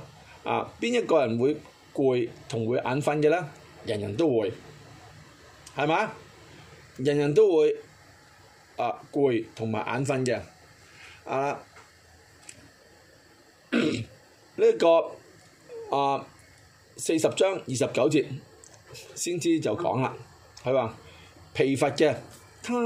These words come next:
賜能力；他上帝；軟弱的，他加力量。」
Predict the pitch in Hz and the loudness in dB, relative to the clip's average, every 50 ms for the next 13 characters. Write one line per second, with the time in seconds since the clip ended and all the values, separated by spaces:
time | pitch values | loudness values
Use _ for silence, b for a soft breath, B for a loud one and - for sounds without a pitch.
0 | 233 226 220 226 - - 143 110 92 90 - - - - - 202 202 214 202 190 | 0 -2 -2 -4 -4 -4 -4 -4 -4 -6 -8 -10 -12 -6 -4 -2 0 0 -2 -4
1 | - - - - - - - - - 107 101 104 101 107 101 - - B B B | -8 -12 -16 -20 -20 -20 -12 -8 -6 -4 -4 -4 -4 -4 -4 -6 -8 B B B
2 | B B B B B - 131 165 196 202 170 147 180 208 - - - - - - | B B B B B -6 -4 -2 2 2 2 4 4 2 0 -2 -12 -18 -10 -6
3 | - 214 214 208 208 202 190 170 - - 196 190 175 147 - - 120 110 95 104 | -4 -2 -2 -2 -2 -4 -4 -4 -2 0 0 0 0 0 -2 -2 -4 -4 -4 -6